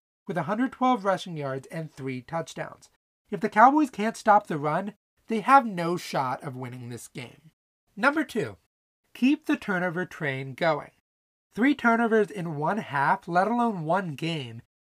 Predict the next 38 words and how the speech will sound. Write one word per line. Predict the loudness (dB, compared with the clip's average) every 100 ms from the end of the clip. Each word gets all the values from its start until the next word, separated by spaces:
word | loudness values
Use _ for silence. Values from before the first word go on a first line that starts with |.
| -8
is | -8 -2
unheard | 0 0 -2 -2 -2
of | -2 -6
for | -6
the | -4
Dallas | -4 -4 -6 -6
Cowboys. | -4 -4 -6 -12 -16 _ _ _ _ _
As | 0
I | 2
said | 4 4
earlier, | 6 4 4 -2 -6 _ _ _
the | -10
Cowboys | 4 4 4 0
had | 2 0 0
just | -4 -6 -8
eleven | -6 -2 -2 -2 -6
turnovers | -6 -4 -4 -4 -4 -8 _
all | -2 0 2 -2
season | -6 -4 -2 -4 -8 -12 _ _ -6
and | -2
had | -2 -2
three | -4 -6 -4 -2
last | -2 -2 -6
week. | -6 -6 -8 _ _ _ _ _ _
This | -2 4
helped | 4 4 4
carved | 4 4 2
a | -6 -8
chunk | -6 -4 -4 -4
out | -6
of | -6
the | -8
Cowboys' | -2 0 2 -2 -6 -4
now | -2 -2
negative | -2 -6 -2 -2 -4
ten | -6 -2 -2 -2 -8
turnover | -10 -8 -6 -6 -8
differential. | -10 -10 -8 -6 -6 -12 -18